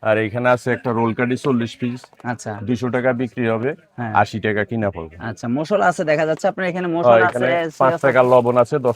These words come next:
Speaker 1: টাকার লবণ আছে।
Speaker 2: লবণ এগুলো কত করে?
Speaker 1: লবণ এটা হচ্ছে, আহ, পঁচানব্বই টাকা।
Speaker 2: বিক্রি?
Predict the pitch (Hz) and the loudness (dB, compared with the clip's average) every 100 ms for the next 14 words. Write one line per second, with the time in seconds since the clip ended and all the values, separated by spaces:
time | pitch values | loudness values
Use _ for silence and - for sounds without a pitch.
0 | - 120 117 117 113 110 117 107 131 147 | 0 2 2 4 2 2 -2 -2 0 2
1 | 185 202 180 165 135 190 208 113 - _ | 4 4 4 0 0 2 2 0 -4 _
2 | _ _ _ _ - 117 123 123 120 117 | _ _ _ _ -4 2 4 2 -2 -2
3 | 120 117 139 139 - 120 107 104 101 95 | -4 -2 -2 -2 -2 0 4 4 4 2
4 | 139 120 127 117 107 110 104 127 165 _ | -2 -2 -2 -4 -4 -2 -2 -2 -6 _
5 | 107 147 175 214 | -12 -6 -2 -4